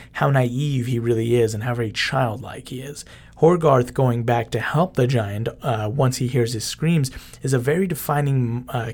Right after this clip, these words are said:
key moment for the character, because it shows us that he's a real kind-hearted kid. Even though he's terrified, scared of this thing, he still doesn't want it to be in pain, and he turns back to help it. Hogarth's mom can, uh,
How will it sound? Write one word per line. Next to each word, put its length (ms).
key 240
moment 560
for 100
the 80
character, 380
because 260
it 80
shows 460
us 220
that 140
he's 180
a 40
real 280
kind-hearted 580
kid. 180
Even 160
though 120
he's 320
terrified, 580
scared 280
of 100
this 220
thing, 360
he 180
still 480
doesn't 440
want 300
it 140
to 100
be 200
in 160
pain, 320
and 120
he 80
turns 340
back 240
to 80
help 380
it. 120
Hogarth's 520
mom 460
can, 260
uh, 680